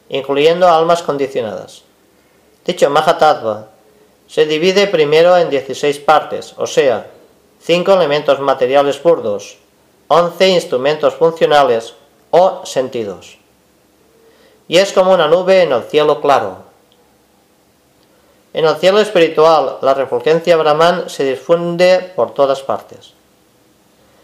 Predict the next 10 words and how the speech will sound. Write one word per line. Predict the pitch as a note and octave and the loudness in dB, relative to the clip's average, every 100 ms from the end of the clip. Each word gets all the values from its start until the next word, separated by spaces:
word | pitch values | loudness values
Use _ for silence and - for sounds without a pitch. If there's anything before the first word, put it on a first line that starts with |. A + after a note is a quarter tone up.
| _ - | _ -8
Y | C#3 | -4
todo | D3+ F#3 | 2 4
el | G3 | 4
sistema | F#3+ - F3+ F#3+ F#3 - | 0 0 2 4 2 0
deslumbra | C3 C#3+ - D3+ F3 F3 F3+ | 0 0 2 0 2 2 2
con | E3 A#2 | 2 0
luz | A#2+ C3+ | 0 0
espiritual. | B2+ - B2+ - A2 F#2+ - _ _ _ _ _ _ _ _ _ - _ | -2 -4 -10 -8 -8 -8 -12 _ _ _ _ _ _ _ _ _ -20 _
El | B2 | -10
Mahatattva | B2 A#2+ B2+ E3 F3 E3+ G#2+ G#2 | -6 -4 0 2 2 2 -2 -2